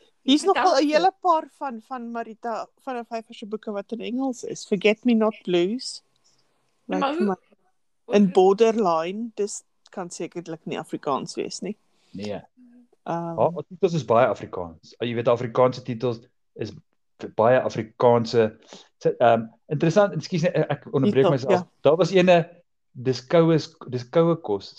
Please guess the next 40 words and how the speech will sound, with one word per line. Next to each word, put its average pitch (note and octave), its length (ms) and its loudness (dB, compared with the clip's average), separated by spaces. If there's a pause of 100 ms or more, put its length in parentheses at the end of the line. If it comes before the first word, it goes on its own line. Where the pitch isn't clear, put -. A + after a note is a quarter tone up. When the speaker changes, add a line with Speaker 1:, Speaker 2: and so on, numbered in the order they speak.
Speaker 3:
skat. - 420 -6 (160)
Waar - 140 6
Speaker 1:
Ja, A#3 160 8
Speaker 3:
in, F#3+ 60 2
Speaker 1:
ek G3 60 -2
het - 100 -10
Speaker 3:
in - 40 -8
Speaker 1:
hom A#2+ 100 -6
Speaker 3:
Mark A#3 120 4
Speaker 1:
nou A#3+ 80 0
Speaker 3:
van G3 80 6
der E3 80 4
Speaker 1:
net C#3+ 220 6
Speaker 3:
Merwe D#3 60 4
het D3 120 6
Speaker 1:
gesien. C3+ 200 -4
Speaker 3:
die, - 0 -
die, C3 200 2
dit B2+ 120 -4
was B2+ 120 -6
'n C3 40 -2
fliek, E3+ 340 -6
dit A#2 140 -6
was C#3+ 120 -6
ook - 100 -6
goed. F#2 180 -14 (800)
Speaker 1:
S-, A#3 200 -12
Stefan, D4+ 380 0
jy B3+ 120 4
sal B3 220 0
dit A#3 120 -8
nou A#3+ 120 -4
nie C4 100 -6
glo A3+ 200 -4
nie, B3+ 120 -6
maar A#3 160 -6
die, F#3 280 -10
die F#3+ 200 -10
Engelse A#3 320 -10
vertaling G3+ 580 -8